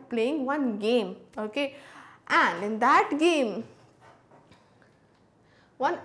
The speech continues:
elder person come, one elder person come and ask for the game to play. Okay, right now you will not understand what I am trying to say, but when you read story with me,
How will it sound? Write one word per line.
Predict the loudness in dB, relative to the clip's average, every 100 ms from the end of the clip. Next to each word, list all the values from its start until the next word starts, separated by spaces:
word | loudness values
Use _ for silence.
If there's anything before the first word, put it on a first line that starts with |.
| 0
elder | 2 4 4 2
person | 2 0 0 0 0
come, | 0 -2 -4 -10 -20 -8
one | -4 -4 -2
elder | -2 0 -2
person | -2 -4 -4 -6
come | -4 -2 -4
and | -6 -8 -8
ask | -8 -6 -6 -2
for | 0 0
the | 0
game | -2 0 -2 -2 -6
to | -6
play. | -2 -4 -4 -16 -20 -20 0
Okay, | 0 2 -4 -8 -16 _
right | 0 0 2
now | 0
you | 0
will | 0 2
not | 2 0
understand | -2 0 0 0 -2 0
what | 0
I | -2
am | -2 -6
trying | -6 -2 -2 -2
to | -4
say, | -4 -6 -6 2
but | 4 4 2 -6 -6
when | -4 -2
you | 0 0
read | -2 -4
story | -8 -2 2 4 4
with | 2 0 -4
me, | -2 -2 -4